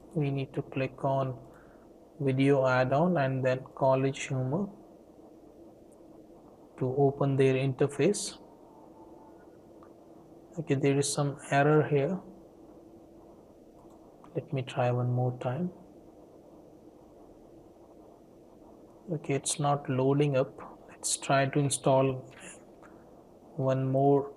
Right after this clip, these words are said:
add-on now. So you have lots of options here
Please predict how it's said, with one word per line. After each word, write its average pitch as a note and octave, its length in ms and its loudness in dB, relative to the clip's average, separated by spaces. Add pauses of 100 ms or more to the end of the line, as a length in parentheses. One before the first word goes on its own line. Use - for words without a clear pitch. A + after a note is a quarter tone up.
(2500)
add-on B2+ 460 0
now. C3+ 280 -2 (3000)
So - 180 2
you F3+ 220 10
have E3+ 240 10
lots E3+ 440 6
of G3+ 300 4 (160)
options E3+ 560 6
here E3+ 320 10